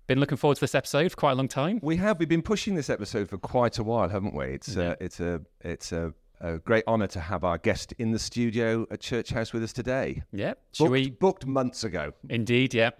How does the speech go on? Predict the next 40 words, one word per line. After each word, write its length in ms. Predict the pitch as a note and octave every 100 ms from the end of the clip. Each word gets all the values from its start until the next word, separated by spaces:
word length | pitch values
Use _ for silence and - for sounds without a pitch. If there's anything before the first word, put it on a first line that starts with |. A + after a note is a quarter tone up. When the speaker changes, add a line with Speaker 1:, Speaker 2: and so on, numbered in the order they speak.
| -
Speaker 2:
You've 100 | A2+
been 100 | D3+
in 120 | C#3+
the 60 | C3
green 280 | C3 C3
room 160 | B2 A#2+
for 120 | A#2
hours. 520 | A2+ A2+ A#2 A#2 - -
Speaker 1:
Yeah. 140 | G2 - -
Speaker 2:
No 220 | A2 C3+ C3+
red 200 | C3 B2
Smarties. 760 | C3 A2+ A2 B2 A2+ - - - _
Speaker 1:
Yeah. 200 | F#2 E2+ - C3+ - E3+
<laughs> 1300 | - - - - - _ _ - - _ _ _
Should 160 | - C#3+
we 240 | D3 D3 D3+
introduce 380 | C#3+ D3+ C#3+
our 100 | D3
esteemed 380 | C#3+ - C#3 A2+
Speaker 2:
Yeah, 80 | D#3+
let's 100 | G#3+
Speaker 1:
guest? 100 | B1+
Speaker 2:
do 60 | A1
that. 120 | - -
Speaker 1:
Yeah. 80 | F3 - _ - - - - - _ _ _ _ _ _
Speaker 2:
So 200 | - E3
the 120 | C#3+
Right 180 | F#3 G3+
Reverend 360 | E3 D3 C3+ B2+ _ _ _ -
Doctor 260 | B2+ - A#2+
Pete 320 | - B2+ -
Wilcox 540 | A#2+ G#2 C#2+ C2 -
has 120 | F#2+
been 360 | - A2 G2+ G2+
ordained 460 | G#2+ F#2 A2+ A2+ G#2+
for 100 | A2
more 160 | G#2+
than 140 | G2 G2+
thirty-five 600 | G#2+ F#2+ F#2 G2+ F2+ D#2
years. 460 | D2+ C2 B1+ -